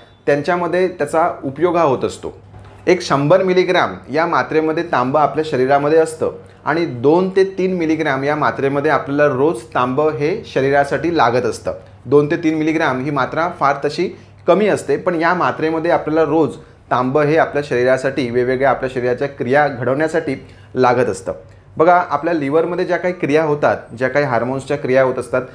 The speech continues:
त्या ठिकाणी आपल्याला तांब्याची गरज पडते. तसंच आपल्या ज्या रक्तवाहिन्या असतात, त्यांच्या ज्या भिंती असतात, त्या भिंतींची लवचिकता, इलॅस्टिसिटी व्यवस्थित ठेवण्यासाठी आपल्याला तांब्याची उपयोगी पडते. यानंतर कॉपर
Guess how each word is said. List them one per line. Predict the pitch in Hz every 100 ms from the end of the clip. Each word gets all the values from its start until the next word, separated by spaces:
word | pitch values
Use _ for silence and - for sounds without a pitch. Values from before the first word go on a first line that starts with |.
| - -
त्या | 147
ठिकाणी | 147 156 160
आपल्याला | 151 147 143
तांब्याची | 120 120 120 120
गरज | 110 110
पडते. | - 110 - 107 - - -
तसंच | 156 175 165
आपल्या | 143 143 170
ज्या | 170 180 185 120
रक्तवाहिन्या | 135 - 196 185 180 175 160
असतात, | - 98 - - -
त्यांच्या | 143 147 175
ज्या | 180
भिंती | 143 127 123 180
असतात, | 165 - 117 - - -
त्या | 160
भिंतींची | 143 131 131 160 175 170 190 180
लवचिकता, | 135 127 131 170 - 170
इलॅस्टिसिटी | 131 143 147 170 170 180
व्यवस्थित | 156 147 147 170 143
ठेवण्यासाठी | 123 139 165 165
आपल्याला | 151 139 147 147
तांब्याची | 120 123 120
उपयोगी | 123 104 110
पडते. | 110 98 110 107 - - - - -
यानंतर | 170 185 214
कॉपर | - - 139 139 156